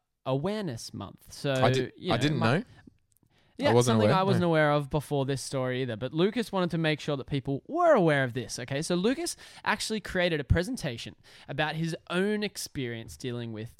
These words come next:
Speaker 1: dyslexia. And what he's done is he's presented it to his peers, to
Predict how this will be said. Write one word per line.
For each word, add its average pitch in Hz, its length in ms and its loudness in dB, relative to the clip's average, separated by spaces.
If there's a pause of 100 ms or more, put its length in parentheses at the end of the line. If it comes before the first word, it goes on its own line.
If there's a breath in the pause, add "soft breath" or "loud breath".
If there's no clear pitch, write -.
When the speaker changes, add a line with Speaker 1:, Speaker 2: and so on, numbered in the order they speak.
(120)
Speaker 1:
dyslexia. - 640 -12 (320 loud breath)
And 151 140 -2
what 208 120 2
he's 240 140 -4
done 190 180 -2
is 156 120 -2
he's 156 120 -4
presented 180 460 -6
it 226 140 -4
to 214 80 -2
his 233 160 -2
peers, 147 600 0 (120)
to 143 260 -4